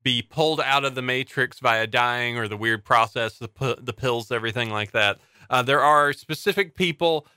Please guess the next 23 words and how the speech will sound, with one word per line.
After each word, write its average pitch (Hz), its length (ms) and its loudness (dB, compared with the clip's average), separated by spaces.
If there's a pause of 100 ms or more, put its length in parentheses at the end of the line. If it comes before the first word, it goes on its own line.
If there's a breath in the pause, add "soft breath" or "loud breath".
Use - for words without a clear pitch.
(160 soft breath)
that 147 200 0
can 139 220 -6
be 131 120 -8
so 156 380 -2
skilled 139 640 -2
or 117 200 -2
have 123 220 -2
such - 280 -4
an 135 100 -4
ability 123 460 -2
that 110 160 -8
they 123 100 0
actually 120 460 -4
b-, 107 200 -14
more 120 280 0
or 127 40 2
less 123 180 -2
break 104 500 -2
the 113 120 -2
code 107 380 -2
of 110 300 -2
the 107 80 -2
Matrix 98 840 -4